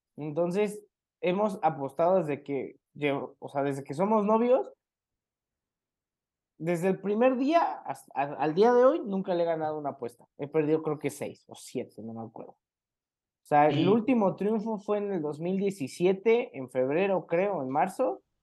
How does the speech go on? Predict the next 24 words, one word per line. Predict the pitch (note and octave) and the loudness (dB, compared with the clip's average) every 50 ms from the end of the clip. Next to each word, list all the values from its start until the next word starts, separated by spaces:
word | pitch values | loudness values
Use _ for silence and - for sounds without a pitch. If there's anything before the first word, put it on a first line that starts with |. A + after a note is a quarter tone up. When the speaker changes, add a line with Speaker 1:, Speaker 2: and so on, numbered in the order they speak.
| _ _ _ - | _ _ _ -8
Speaker 1:
con | - C3+ C#3 | -6 -4 -2
gol | C#3 D3+ E3 F3 F3 | 2 2 4 4 4
de | F#3 F3+ F3+ - | 2 0 0 -2
el | C#3+ C#3 C3+ C#3 | -2 -2 -2 0
Negro | D3 E3 E3+ F#3+ G#3 | 0 0 0 0 0
Martínez | F#3+ D3+ C3+ C3 C3+ - - E3 F3+ G3 G#3 G#3 G3 - - _ _ _ _ _ | 0 0 0 -2 -2 -4 -6 -4 -4 -4 -4 -6 -6 -10 -16 _ _ _ _ _
en | - C#3 C#3 C#3 | -8 -6 -2 0
el | C3+ D3 | 0 2
último | D#3+ E3+ F3 F#3+ F#3+ E3+ D3 C3+ | 0 0 0 -2 -2 -2 -2 -2
minuto, | B2+ C3 C#3+ E3+ F3 E3+ - A#3 C4 - - - - _ _ _ _ _ _ _ _ _ _ _ _ _ _ _ _ _ _ _ _ _ _ _ _ | -4 -4 -4 -4 -2 2 4 4 4 4 2 -4 -16 _ _ _ _ _ _ _ _ _ _ _ _ _ _ _ _ _ _ _ _ _ _ _ _
y | - D3 D3 | -4 0 2
yo | E3+ D#3 E3 | 2 2 4
todavía | F3 D#3+ D3+ D3+ D3 | 4 2 4 2 0
no | C#3+ C#3+ | 0 0
andaba | C#3 C3+ C3 B2+ B2 B2 | -2 0 2 0 0 0
con | - F#3+ G#3+ A#3+ | -2 -4 -4 -2
ella. | A3+ D#3 A#2+ | -2 -4 -4
Entonces, | A#2+ C3 - D3+ D3 D3 D3+ C#3+ D3 - _ | -6 -8 -8 -8 -6 -4 -4 -4 -6 -8 _
el | - C#3+ C3 | -8 -8 -6
siguiente | - - D3+ D3+ E3+ - A3 G3 A3+ A3+ A3+ - - - _ _ _ _ _ _ _ _ _ _ _ | -4 -4 -4 -2 -2 -2 -2 0 2 0 0 0 -4 -14 _ _ _ _ _ _ _ _ _ _ _
empieza | - - D3 D3+ C#3+ C#3+ D3 C#3+ D#3 E3 | -10 -8 -6 -6 -4 -4 -4 -2 0 -2
a | D3 - | -2 -2
contar | - C3+ B2 D3 D3 D3 | -4 -4 -2 -2 -2 0
nuestra, | D3+ D3 - - C#3 C3 B2 | -2 -4 -4 -4 -4 -4 -4